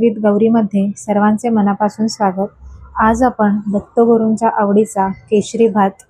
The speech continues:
बनवणार आहोत, दत्त जयंती विशेष. तर त्यासाठी मी इथे एक वाटी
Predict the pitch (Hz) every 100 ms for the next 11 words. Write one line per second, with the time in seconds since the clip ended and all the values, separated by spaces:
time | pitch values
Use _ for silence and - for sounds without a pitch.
0 | _ 214 202 196 208 214 190 202 - _
1 | 202 202 _ 214 220 202 196 196 240 233
2 | 196 190 185 - _ _ _ _ _ -
3 | 220 - 220 220 226 226 220 220 226 226
4 | 202 220 _ _ _ 226 226 226 220 208
5 | 208